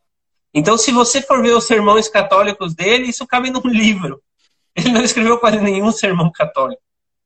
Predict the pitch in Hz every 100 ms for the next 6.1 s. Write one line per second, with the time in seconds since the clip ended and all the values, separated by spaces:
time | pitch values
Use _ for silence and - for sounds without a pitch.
0 | _ _ _ - 120 123 156 - _ _
1 | _ _ _ _ _ _ _ - 143 160
2 | 175 180 175 175 160 160 170 165 156 135
3 | - - 113 - _ _ _ _ _ _
4 | _ _ _ _ _ _ _ _ _ -
5 | 175 139 190 202 - 196 214 - - -
6 | -